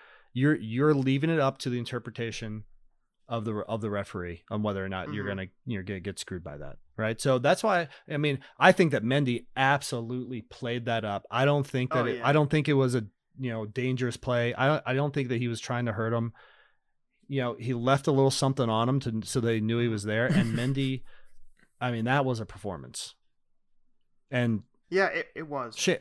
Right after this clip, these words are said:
Speaker 1: shameful, a shameful performance. I mean, like, that, that kind of play acting isn't, I don't agree with it, you know, obviously personally, but, but, but the, but var is gonna pick that up and run with it. You, you just can't,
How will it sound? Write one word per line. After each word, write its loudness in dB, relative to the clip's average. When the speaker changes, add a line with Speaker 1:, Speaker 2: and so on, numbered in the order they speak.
Speaker 1:
shameful, 6
a 0
shameful 4
performance. -10
I -6
mean, 2
like, -2
that, -2
that 2
kind 0
of -4
play 0
acting -2
isn't, -8
I -2
don't -4
agree -4
with -6
it, -10
you -8
know, -10
obviously -6
personally, -12
but, -8
but, 6
but 4
the, 4
but 2
var 6
is -6
gonna 0
pick -6
that 0
up -4
and -4
run -4
with -8
it. -6
You, -8
you -4
just -8
can't, -4